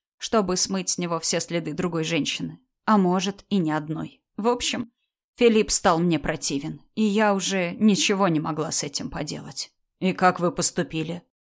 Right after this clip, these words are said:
Я сказала, что мне надо уйти якобы из-за срочной работы. Обуваясь в коридоре, мне в голову пришла мысль забрать наконец-то ключи от моей машины. Я просто залезла в карман его куртки и достала оттуда ключи. Но Филиппу ничего не сказала.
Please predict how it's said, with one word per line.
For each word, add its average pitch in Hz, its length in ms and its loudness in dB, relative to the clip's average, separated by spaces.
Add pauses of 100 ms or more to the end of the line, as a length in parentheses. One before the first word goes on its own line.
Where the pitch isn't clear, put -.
(120)
Я 254 200 -2
сказала, 233 560 -2
что 233 240 0
мне 240 180 4
надо 233 300 2
уйти 247 340 0
якобы 226 500 2
из-за 214 200 4
срочной 226 460 2
работы. 240 500 2 (160)
Обуваясь 196 520 4
в - 40 -10
коридоре, 185 560 0 (320)
мне 254 240 8
в 220 80 0
голову 226 400 6
пришла 208 380 2
мысль 220 400 2
забрать 220 420 4
наконец-то 208 560 0
ключи 208 360 0
от 151 120 0
моей 185 200 2
машины. 165 540 -2 (140)
Я 240 220 2
просто 208 400 -2
залезла 190 480 2
в - 80 -12
карман 208 360 4
его 190 240 -2
куртки 226 460 -2
и - 220 -6
достала 185 480 2
оттуда 170 320 -4
ключи. - 420 -8 (460)
Но 294 180 6
Филиппу 185 460 0
ничего 180 400 -2
не 151 120 -6
сказала. - 580 -6